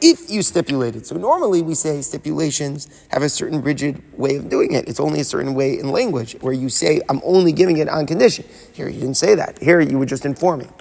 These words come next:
But when you're doing it in the context of making a wedding where clearly nobody's gonna make a wedding and waste it and just give it as a present, so then we say that as soon as you mention, it's, uh, you're informing that it's so that father can come, it's as if you stipulated that you're only giving it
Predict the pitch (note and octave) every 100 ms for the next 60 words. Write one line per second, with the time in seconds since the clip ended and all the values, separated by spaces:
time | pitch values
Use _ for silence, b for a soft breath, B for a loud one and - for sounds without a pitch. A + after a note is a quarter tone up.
0 | B B B - D#3 D3+ C#3+ C3 F#3+ A3
1 | G#3+ F3 D#3+ F3+ - F#3+ F3 D3+ C#3+ B2+
2 | E3 C#3 C3+ C3+ E3+ C#3 C3 - - C#3+
3 | C#3 B2+ C#3+ C#3 C3+ B2+ C3+ C#3+ B2 C#3+
4 | C#3+ C#3+ C3+ C3+ C#3 C#3+ C3+ A#2+ B2+ A#2
5 | A#2 A#2+ A#2+ A#2 - D3 C3+ C3+ B B
6 | B - - - C3+ G3 G#3 F3 D#3 -
7 | F3+ E3+ C3 - - - G#3 B3+ A3 D#3
8 | E3 G3+ F#3+ - C3 - B2 - - -
9 | - C3+ C#3+ C3 B2+ - G#3 F3 - -
10 | B B - C3+ C3+ - C#3+ C#3 D3 D3+
11 | D#3+ E3+ C#3 C#3+ F3+ E3+ C#3+ C3 - -
12 | - D3+ - F#3+ - D3+ C#3 C3+ C#3 C3+
13 | G#3 G3 E3 C3+ A#3+ A3 B2